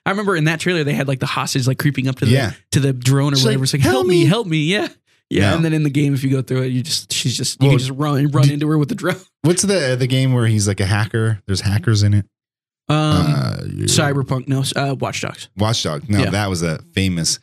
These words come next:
Speaker 2: fake trailer.
Speaker 1: Yeah.
Speaker 2: Everybody was like, "Wait a minute, this game
Speaker 1: Yeah.
Speaker 2: cannot exist
Speaker 1: Right.
Speaker 2: right now."
Speaker 1: That's, uh, you know what's funny?
Speaker 2: What?
Speaker 1: I can't believe the Watch Dogs games really have legs, to be honest with you,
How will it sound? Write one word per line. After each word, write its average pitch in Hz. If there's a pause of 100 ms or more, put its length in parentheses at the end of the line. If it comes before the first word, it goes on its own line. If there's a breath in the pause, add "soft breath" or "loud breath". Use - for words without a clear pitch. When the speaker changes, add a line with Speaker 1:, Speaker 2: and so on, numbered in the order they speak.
(240)
Speaker 2:
fake 71
trailer. 69
Speaker 1:
Yeah. - (240)
Speaker 2:
Everybody 110
was 107
like, 92
"Wait 135
a 117
minute, 87 (600)
this 139
game 104 (160)
Speaker 1:
Yeah. 131 (180)
Speaker 2:
cannot 92
exist 76 (200)
Speaker 1:
Right. 101 (140)
Speaker 2:
right 76
now." 143 (240)
Speaker 1:
That's, -
uh, 190 (100)
you 170
know 294
what's 392
funny? 143 (800)
Speaker 2:
What? 82 (340)
Speaker 1:
I 160
can't -
believe 190
the 156
Watch 139
Dogs 139
games - (280)
really 139
have 135
legs, 110
to 147
be 151
honest 160
with 175
you, 196